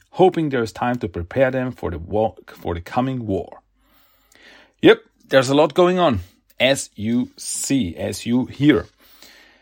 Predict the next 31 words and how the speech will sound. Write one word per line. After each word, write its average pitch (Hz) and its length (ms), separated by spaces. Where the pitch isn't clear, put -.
Lots, 165 520
lot 196 260
of 165 140
information, 180 600
and 139 720
yeah, 123 280
I 156 440
really 220 240
have 165 200
to 151 100
say 165 260
it 160 80
again. 127 440
I 135 40
really 156 180
have 151 120
to 120 100
say 139 160
it 131 40
again, 127 340
but 127 260
I've 147 240
got 156 140
the 147 60
feeling 175 340
that 139 120
I 127 60
have 139 180
to 139 100
say 147 280
it, - 180